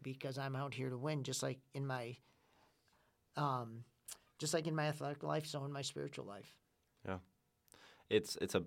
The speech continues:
Speaker 2: a big part of that is, you know, we look at, I think the big reason why we look to people watching and the people, like, you know, on our team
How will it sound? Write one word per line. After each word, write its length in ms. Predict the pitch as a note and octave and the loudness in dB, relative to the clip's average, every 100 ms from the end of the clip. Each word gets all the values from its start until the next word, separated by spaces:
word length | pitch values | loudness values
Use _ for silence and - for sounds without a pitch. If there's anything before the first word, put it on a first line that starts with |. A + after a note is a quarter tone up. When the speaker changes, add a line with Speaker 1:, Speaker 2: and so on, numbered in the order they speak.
| - | 2
Speaker 2:
a 60 | F2 | 2
big 260 | F#2+ F#2 | 4 2
part 220 | - F2+ | 4 6
of 60 | F2 | 8
that 160 | E2+ D#2+ | 6 6
is, 360 | D2+ - - - - | 2 -2 -10 -14 -4
you 100 | F2 | 0
know, 200 | D2+ C#2+ - - _ - | 0 -2 -8 -20 _ 6
we 140 | A2 | 8
look 200 | G#2 F#2+ | 8 6
at, 200 | F2 D#2 - - - - - - _ _ _ _ _ _ _ _ - - | 4 2 -2 -20 -20 -20 -20 -20 _ _ _ _ _ _ _ _ -20 -4
I 80 | - | 0
think 180 | F#2 F#2 | 4 4
the 80 | E2+ | 6
big 160 | E2+ | 6
reason 300 | E2 D#2+ E2 | 6 2 2
why 80 | D2+ | 0
we 140 | D2+ D2+ | 2 2
look 260 | D#2+ D2+ | 0 0
to 320 | - E2 D2+ D2 - - - - | 0 4 4 2 -8 -20 -20 -4
people 300 | G2 E2 D2+ | 0 2 2
watching 440 | D2 D2+ D2+ D2 - | 2 0 -4 -6 -4
and 100 | E2+ | -2
the 60 | D2+ | 0
people, 340 | E2 D#2 D2 | -2 -2 0
like, 220 | D2 D2 | 0 -2
you 40 | D2 | -2
know, 120 | C#2+ | -2
on 180 | D2 D2+ | 0 0
our 120 | D2 | -2
team 400 | - E2 D2 | -4 -4 -4